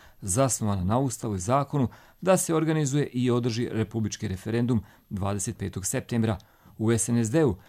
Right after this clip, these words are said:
ne isključuju pokušaj međunarodne zajednice da interveniše, ali smatraju da neće biti grubih poteza jer referendum nije prijetnja teritorijalnom integritetu B i H. Opširnije Aleksandar Javorac.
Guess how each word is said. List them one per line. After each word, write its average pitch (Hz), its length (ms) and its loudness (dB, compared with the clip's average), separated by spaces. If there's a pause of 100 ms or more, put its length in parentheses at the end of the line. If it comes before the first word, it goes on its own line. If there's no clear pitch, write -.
ne 160 160 0
isključuju 170 460 0
pokušaj 143 460 -4
međunarodne 127 680 0
zajednice 139 460 0
da 123 120 -4
interveniše, 131 640 -2
ali 98 120 0
smatraju 143 560 0 (300)
da 110 100 0
neće 170 280 0
biti 156 240 -2
grubih 147 400 2
poteza 110 480 -2
jer 104 240 -2 (200)
referendum 131 600 2 (200)
nije 151 260 4
prijetnja 117 440 -2
teritorijalnom 120 680 -2
integritetu 123 760 -2 (220)
B 90 140 -6
i 98 100 -2
H. 110 280 -4 (280)
Opširnije 139 640 0 (100)
Aleksandar 110 500 -2
Javorac. 98 520 -4